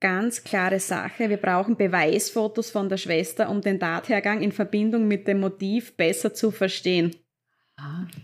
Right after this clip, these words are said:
Speaker 1: Ja, weil wenn der so fest war, dann,
Speaker 2: Dann ist eh
Speaker 1: dann
Speaker 2: logisch.
Speaker 1: ist das natürlich verständlich. Hat auch ein Mann geschrieben. Also die Männer finden's durchwegs eigentlich ein bisschen belustigend. Aber es ist natürlich ein richtiges Klischee,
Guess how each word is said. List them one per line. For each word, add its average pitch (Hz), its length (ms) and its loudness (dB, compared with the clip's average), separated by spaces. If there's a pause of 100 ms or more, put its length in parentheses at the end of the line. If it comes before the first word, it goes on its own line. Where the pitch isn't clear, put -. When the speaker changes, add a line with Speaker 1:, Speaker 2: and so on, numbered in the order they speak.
Speaker 1:
Ja, 202 260 4 (360)
weil 196 140 4
wenn 202 160 6
der 202 120 6
so 214 160 4
fest 180 320 2
war, 208 280 2 (100)
dann, 190 340 2
Speaker 2:
Dann 180 200 4
ist 180 120 -2
eh 214 80 8
Speaker 1:
dann 185 180 6
Speaker 2:
logisch. 196 120 6
Speaker 1:
ist - 80 -2
das 202 100 -2
natürlich 196 240 -2
verständlich. 175 560 -6
Hat 202 300 -4
auch 190 40 2
ein 170 120 2
Mann 160 160 0
geschrieben. - 280 -2 (280)
Also 208 160 2
die 214 80 2
Männer 214 380 4
finden's - 760 -2
durchwegs 240 460 2
eigentlich 220 840 0 (600)
ein 185 120 -2
bisschen 226 420 4
belustigend. 185 680 2 (420)
Aber 196 240 8
es 196 220 6
ist 220 160 4
natürlich 214 500 6
ein 196 120 6
richtiges 214 440 2
Klischee, 196 760 4